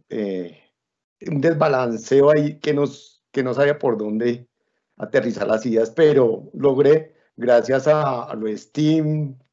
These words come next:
gracias a, a, a un artículo que encontré por allá y que estuvo rotando en las redes sobre Francisco Tunucci,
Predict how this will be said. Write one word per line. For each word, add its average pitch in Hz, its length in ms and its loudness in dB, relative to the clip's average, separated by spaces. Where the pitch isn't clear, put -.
gracias 117 640 -2
a, 107 640 -2
a, 127 420 0
a 147 260 2
un 147 200 2
artículo 165 540 0
que 151 80 -4
encontré 123 380 -4
por - 180 -2
allá 139 480 2
y 117 220 -2
que 120 100 -6
estuvo 110 240 -4
rotando 117 400 -2
en 123 60 -4
las 117 420 -6
redes 110 360 2
sobre 117 240 0
Francisco 110 500 -6
Tunucci, 120 600 -2